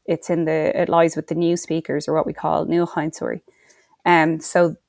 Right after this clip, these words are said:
those who are returning to the language once their kids are of school going age and they want to have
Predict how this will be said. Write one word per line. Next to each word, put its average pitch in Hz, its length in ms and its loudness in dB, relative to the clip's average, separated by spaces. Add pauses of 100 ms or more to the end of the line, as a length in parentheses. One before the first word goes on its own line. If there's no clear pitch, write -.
(240)
those 165 460 8
who 175 160 0
are 156 140 6
returning 185 420 0
to - 80 -12
the 160 60 -4
language 156 480 0
once 151 400 -6 (120)
their 147 120 2
kids 156 400 0
are 139 120 2
of 143 120 -2
school 165 320 0
going 156 280 -2
age 147 320 -6
and 160 100 -8
they 156 60 -6
want - 240 -6
to 156 140 -12
have 156 320 -4